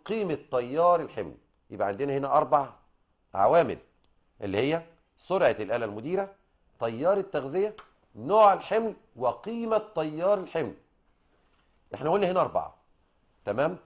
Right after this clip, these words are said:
في القوة الدفع الكهربية قلنا ستة. هل في تطابق ما بين الاتنين؟ دي عملية حسابية، وده شرح للآلة من داخلها.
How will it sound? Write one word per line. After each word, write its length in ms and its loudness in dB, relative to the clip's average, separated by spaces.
في 420 -6
القوة 240 -4
الدفع 220 2
الكهربية 340 2
قلنا 280 -2
ستة. 400 -6
هل 340 0
في 100 -10
تطابق 420 -6
ما 60 -6
بين 140 -8
الاتنين؟ 380 -12
دي 120 -4
عملية 280 -2
حسابية، 440 -8
وده 340 -2
شرح 480 -2
للآلة 520 -8
من 160 -14
داخلها. 400 -14